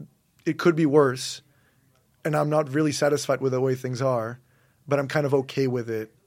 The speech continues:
And, and that's really a sense that I got. And I do think it's quite an accurate sense of what, what France is like with Macron right now. Although, you know, if, and if you look at his approval ratings, they're, they're a little low. Uh,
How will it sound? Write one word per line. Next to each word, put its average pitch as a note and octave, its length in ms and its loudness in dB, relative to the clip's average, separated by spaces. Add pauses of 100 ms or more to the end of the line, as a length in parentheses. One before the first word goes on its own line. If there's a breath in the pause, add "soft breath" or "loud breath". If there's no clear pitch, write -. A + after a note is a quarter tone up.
(160)
And, B2 440 -6
and C#3 100 -8
that's C#3 200 -4
really D#3 140 2
a C#3+ 40 2
sense C3+ 240 -4
that B2 140 -2
I A2+ 80 -4
got. A#2 280 -4
And A#2+ 80 -6
I B2+ 60 -6
do C3+ 180 -6
think C3+ 260 -4
it's C3 140 -6
quite C#3 200 0
an C3 100 -6
accurate C3 360 -8
sense A#2+ 300 -10
of A#2 140 -8
what, A#2+ 160 -6 (420)
what B2+ 180 -4
France B2 380 -8
is A#2 160 -12
like B2 380 -6 (340)
with B2+ 140 -4
Macron A#2 380 -8
right C3+ 160 -4
now. F3 280 -2 (840 soft breath)
Although, C3 380 0
you E3+ 160 4
know, D#3+ 120 2
if, C3+ 120 0
and D#3+ 200 -2
if D3+ 100 0
you D#3+ 100 2
look E3+ 180 2
at C3 80 -2
his C3 120 -2
approval C3 300 -2
ratings, A#2 280 -4
they're, A#2+ 200 -6 (100)
they're B2+ 220 -4
a B2 60 0
little B2+ 360 0 (640)
low. B2 580 -4 (480 loud breath)
Uh, A#2 360 -2